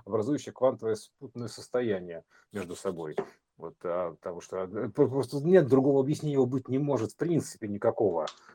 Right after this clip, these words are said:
Откуда берется квантовое спутанное состояние у фа-, этих, у квантов, понимаешь? То есть это, ну, не может быть другого объяснения, потому что они просто находятся на одной кости, это однокостные, понимаешь, это как бы они св-, связаны в Д Н К,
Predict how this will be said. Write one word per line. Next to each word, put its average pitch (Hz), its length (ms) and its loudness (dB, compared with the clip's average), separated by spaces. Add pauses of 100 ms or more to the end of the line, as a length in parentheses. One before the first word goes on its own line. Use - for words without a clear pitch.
(100)
Откуда 151 420 4
берется 117 420 2
квантовое 117 500 2
спутанное 123 540 -2
состояние 107 640 -2
у 90 40 -6
фа-, 110 320 0
этих, - 280 -12
у 95 240 -8
квантов, 90 440 -2
понимаешь? 98 580 -4 (500)
То 110 60 -8
есть - 200 -10
это, 104 240 -6 (220)
ну, 123 320 -2
не 175 220 2
может 139 380 4
быть 101 160 -6
другого 120 320 4
объяснения, 104 480 -4
потому 131 320 -4
что - 160 0
они 143 120 0
просто 139 280 -6
находятся 131 460 0
на 135 100 2
одной 131 240 0
кости, 143 340 -2
это 104 160 0
однокостные, 107 640 -4
понимаешь, 98 320 -10
это - 140 -20
как 104 140 -6
бы 110 100 4
они 110 100 0
св-, 143 240 -6
связаны 113 400 4
в 98 60 -4
Д 113 100 -4
Н 135 120 -4
К, 90 260 -2